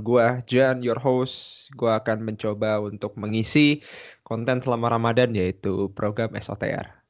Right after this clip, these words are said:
Bukan Sahur on the Road, tapi Sunday on the Record. So, yeah, em, gua udah ber-, melalang buana kembali setelah dengan regional, setelah dengan Fans Voice, setelah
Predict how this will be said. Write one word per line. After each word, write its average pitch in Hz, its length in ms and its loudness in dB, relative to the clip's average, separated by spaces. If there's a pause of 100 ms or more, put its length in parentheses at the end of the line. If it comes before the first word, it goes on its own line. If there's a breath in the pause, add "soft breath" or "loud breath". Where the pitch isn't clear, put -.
(160)
Bukan 101 520 -6
Sahur 113 280 -4
on 127 120 0
the 131 80 2
Road, 147 200 4
tapi 101 320 -4
Sunday 104 320 -2
on 101 120 0
the 98 80 -8
Record. 87 280 -8 (560 loud breath)
So, 165 400 8
yeah, 147 320 6 (160)
em, 139 560 2
gua 151 240 2
udah 131 440 2
ber-, 127 280 -4
melalang 127 440 2
buana 123 440 -2
kembali 120 640 -4 (160)
setelah 107 880 -6
dengan 110 240 -2
regional, 127 640 4
setelah 104 320 -2
dengan 98 360 -6
Fans 107 240 -6
Voice, 131 640 0
setelah 107 280 -8